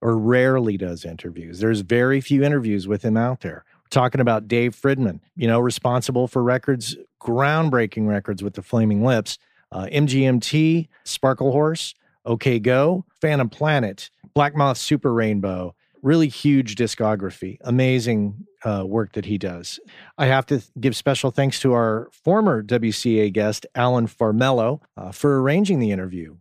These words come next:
Like I say, Dave rarely does these, but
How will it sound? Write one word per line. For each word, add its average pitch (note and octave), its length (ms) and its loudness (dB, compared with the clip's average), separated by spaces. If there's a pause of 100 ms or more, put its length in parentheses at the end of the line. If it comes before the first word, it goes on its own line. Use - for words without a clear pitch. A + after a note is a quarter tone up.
(200)
Like A2+ 220 -2
I - 20 0
say, C3+ 260 0 (300)
Dave A#2+ 440 0
rarely A2+ 440 0
does A#2+ 280 0
these, F2+ 220 -6
but F#2+ 240 -4